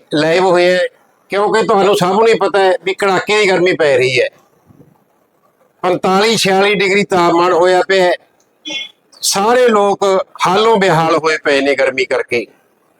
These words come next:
ਜਿੱਥੇ ਲੋਕ ਹਾਲੋਂ ਬੇਹਾਲ ਹੋਏ ਪਏ ਨੇ, ਉੱਥੇ ਬੇਜ਼ੁਬਾਨ ਪੰਛੀਆਂ ਦਾ ਵੀ ਕੜਾਕੇ ਦੀ ਗਰਮੀ ਕਰਕੇ ਬਹੁਤ ਬੁਰਾ ਹਾਲ ਹੈ। ਇਸ ਲਈ ਮੇਰੀ ਸਾਰੇ ਵੀਰਾਂ, ਭੈਣਾਂ, ਬਜ਼ੁਰਗਾਂ, ਬੱਚਿਆਂ ਨੂੰ ਹੱਥ ਜੋੜ ਕੇ ਬੇਨਤੀ ਹੈ ਕਿ ਆਪਣੇ ਘਰਾਂ ਦੀਆਂ ਛੱਤਾਂ ਤੇ,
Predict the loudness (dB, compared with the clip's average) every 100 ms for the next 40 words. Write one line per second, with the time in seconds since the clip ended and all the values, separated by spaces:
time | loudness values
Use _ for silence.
0 | _ -8 -6 0 2 2 2 0 0 0
1 | 0 0 0 2 0 0 -2 -2 0 -2
2 | -2 -2 0 0 0 0 -2 -2 -4 -2
3 | -2 0 0 0 0 -4 -8 _ _ _
4 | -6 -2 -2 -2 0 0 0 0 0 -2
5 | -2 -4 -4 -6 _ -2 0 0 0 0
6 | 0 -2 -2 -4 -8 _ _ _ -4 -2
7 | 0 2 0 0 -2 -2 -8 _ _ -8
8 | -4 0 0 0 0 0 0 -2 -2 0
9 | 0 0 0 0 0 0 0 -2 -2 0
10 | 0 0 -2 -4 -2 -2 -2 0 -2 -2
11 | -2 0 -2 -6 _ _ _ _ _ -2
12 | 0 0 0 -2 -2 -2 0 0 0 0
13 | 0 -2 0 -2 0 0 0